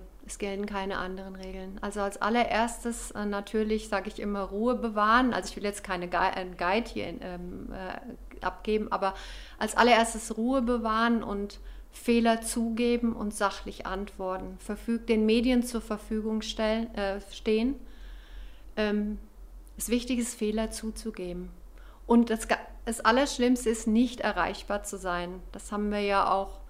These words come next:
schon öfters mal erlebt, sowohl in der Schweiz als auch in,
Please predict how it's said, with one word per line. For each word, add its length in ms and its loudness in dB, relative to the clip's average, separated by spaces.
schon 220 -4
öfters 400 -2
mal 240 2
erlebt, 640 0
sowohl 380 4
in 120 6
der 100 4
Schweiz 640 4
als 320 0
auch 320 0
in, 400 -8